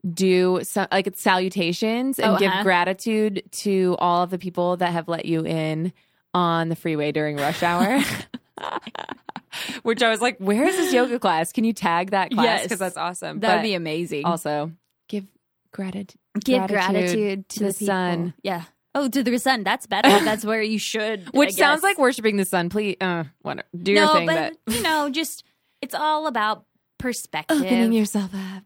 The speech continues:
Speaker 2: Where it's like, the sun gives us nutrients and helps us be able to sleep. And then also going to sleep at the same time every night and waking up at the same time. That's kind of gonna help your circadian
Speaker 1: Mm-hmm.
Speaker 2: rhythms. Um, and then eating a plant-based diet, eat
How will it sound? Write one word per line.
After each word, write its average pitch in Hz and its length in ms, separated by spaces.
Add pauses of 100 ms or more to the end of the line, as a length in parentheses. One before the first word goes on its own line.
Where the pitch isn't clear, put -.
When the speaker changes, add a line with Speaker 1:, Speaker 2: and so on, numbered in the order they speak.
Speaker 2:
Where 240 100
it's 240 160
like, 220 380 (240)
the 240 100
sun 269 440
gives 233 200
us 247 200
nutrients 202 720 (320)
and 190 340
helps 190 480
us 202 380 (120)
be 220 160
able 202 180
to 220 120
sleep. 208 480
And 240 160
then 240 160
also 214 760 (220)
going 262 160
to 262 40
sleep 262 200
at 240 80
the 247 60
same 240 220
time 233 220
every 233 200
night 233 180
and 208 100
waking 190 240
up 170 100
at 170 60
the 170 60
same 170 180
time. 165 200
That's 180 240
kind 214 260
of 202 60
gonna 185 200
help 175 260
your 180 100
circadian 170 640
Speaker 1:
Mm-hmm. 170 80
Speaker 2:
rhythms. 202 600 (460)
Um, 208 420
and 196 100
then 185 180
eating 269 240
a 311 60
plant-based 330 460
diet, 311 340
eat 302 280